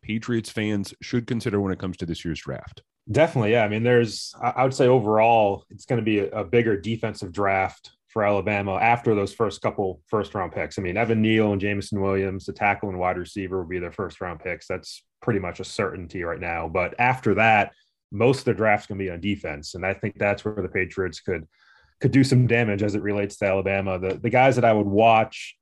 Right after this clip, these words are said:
Speaker 2: first of all, would be Christian Harris, um, their inside linebacker, who, so Alabama plays,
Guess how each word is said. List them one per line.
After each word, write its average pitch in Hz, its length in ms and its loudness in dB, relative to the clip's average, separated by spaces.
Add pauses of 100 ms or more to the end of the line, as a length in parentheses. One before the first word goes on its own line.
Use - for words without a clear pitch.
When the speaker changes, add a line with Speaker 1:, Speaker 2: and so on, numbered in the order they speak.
(120)
Speaker 2:
first 151 240 4
of 117 80 0
all, 107 80 4
would 101 80 -2
be 98 60 -10
Christian - 360 -6
Harris, 113 640 0 (520)
um, 101 240 0
their 107 120 -2
inside 107 340 0
linebacker, 101 680 -2
who, 98 200 -2
so 131 120 -2
Alabama 139 440 4
plays, 120 640 -2